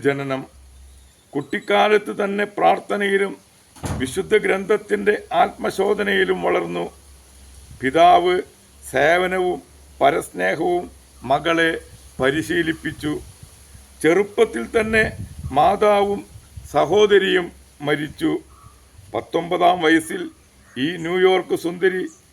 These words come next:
വില്യം മാജിസേറ്റേണിലെ വിവാഹം കഴിച്ചു. അവൾക്ക് അഞ്ച് മക്കളുണ്ടായി. എലിസബത്തിൻ്റെ മുപ്പതാം വയസ്സിൽ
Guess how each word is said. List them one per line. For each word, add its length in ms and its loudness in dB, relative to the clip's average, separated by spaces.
വില്യം 420 0
മാജിസേറ്റേണിലെ 1080 0
വിവാഹം 540 0
കഴിച്ചു. 380 -4
അവൾക്ക് 420 -2
അഞ്ച് 320 -4
മക്കളുണ്ടായി. 880 0
എലിസബത്തിൻ്റെ 920 0
മുപ്പതാം 600 4
വയസ്സിൽ 400 2